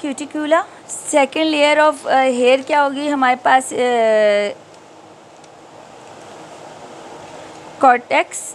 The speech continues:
नहीं, एक मिनट, मेडुला इसकी थर्ड लेयर है। अच्छा, अब, अ, मेडुला के अंदर हमारे बालों का bond, हमारे बालों का जो pigmentation है, ये सब है ना,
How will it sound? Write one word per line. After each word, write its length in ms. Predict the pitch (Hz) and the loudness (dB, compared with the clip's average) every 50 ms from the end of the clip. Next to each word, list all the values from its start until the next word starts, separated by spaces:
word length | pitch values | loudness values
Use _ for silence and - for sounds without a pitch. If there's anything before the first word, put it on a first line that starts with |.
| - - - | -18 -14 -12
नहीं, 220 | 120 110 104 113 135 - - - - - - - - - - - - - | -12 -12 -12 -12 -16 -18 -20 -20 -20 -20 -20 -20 -20 -20 -20 -14 -8 -6
एक 120 | 220 214 - - | -6 -6 -6 -12
मिनट, 140 | - - 180 - - - - - - - - - | -12 -12 -12 -16 -18 -20 -20 -20 -20 -20 -18 -14
मेडुला 260 | 226 226 254 254 277 | -10 -8 -4 -2 -2
इसकी 240 | 294 285 - - 302 | -2 -2 -4 -10 -12
थर्ड 300 | 285 - - 247 226 214 | -12 -8 -4 -4 -4 -4
लेयर 300 | 214 208 208 175 147 - | -4 -8 -6 -6 -6 -6
है। 220 | - - - - - - - - - - - - - - | -8 -12 -14 -16 -20 -20 -20 -20 -20 -20 -20 -16 -8 -8
अच्छा, 240 | 240 - - 294 - - - - | -6 -4 -2 -4 -4 -4 0 2
अब, 220 | 285 320 320 330 359 370 - - - - - | 2 2 2 0 -4 -4 -4 -8 -8 -2 2
अ, 140 | 277 294 | 2 2
मेडुला 540 | 285 269 277 277 277 247 262 294 269 311 349 | 2 2 0 0 0 -2 -2 0 2 0 0
के 160 | 339 - 370 | 0 -2 -4
अंदर 340 | - - 285 277 277 302 320 | -4 -4 -2 -2 -2 0 0
हमारे 400 | 320 311 285 285 277 269 285 294 | 0 0 0 0 0 0 0 -2
बालों 340 | 254 269 277 262 277 277 285 | 0 2 2 2 2 0 -6
का 240 | 262 - 294 294 294 | -4 -2 0 0 0
bond, 500 | 233 214 208 247 240 240 247 262 277 285 | -2 -4 -2 0 2 2 2 2 0 -2
हमारे 280 | 285 269 262 254 254 | -4 -2 -4 -4 -4
बालों 300 | 240 240 247 240 247 247 247 | -2 0 0 0 0 -2 -4
का 240 | 247 - 262 247 247 | -2 0 0 0 0
जो 180 | 226 254 254 | 0 -4 -4
pigmentation 800 | 254 - 254 226 220 247 247 240 240 247 247 247 - 277 277 269 | -4 -6 -10 -8 -8 -8 -8 -4 -4 -6 -6 -6 -8 -6 -6 -4
है, 120 | 277 285 277 | -4 -4 -4
ये 140 | 269 269 | -4 -6
सब 220 | 262 - 277 262 269 | -4 -2 -2 0 0
है 80 | 269 | 0
ना, 160 | 269 311 330 | 2 0 0